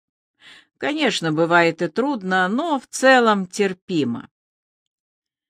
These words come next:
«Тебе разве эту работу терпеть приходится?» —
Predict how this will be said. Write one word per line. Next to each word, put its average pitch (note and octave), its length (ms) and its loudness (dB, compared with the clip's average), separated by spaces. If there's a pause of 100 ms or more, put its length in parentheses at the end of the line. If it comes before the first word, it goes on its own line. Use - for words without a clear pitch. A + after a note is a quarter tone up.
(300)
«Тебе G#3+ 380 2
разве B3 500 2
эту A#3 200 -2
работу A#3 460 0
терпеть A3 600 -2
приходится?» — B2+ 920 -8